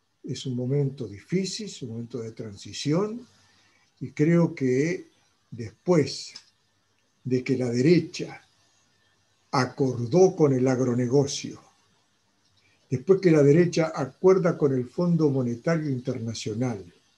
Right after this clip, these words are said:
y acuerda con los sectores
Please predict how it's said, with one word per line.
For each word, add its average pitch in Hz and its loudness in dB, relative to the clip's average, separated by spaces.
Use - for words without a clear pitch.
y 147 2
acuerda 180 6
con 139 4
los 127 -2
sectores - 0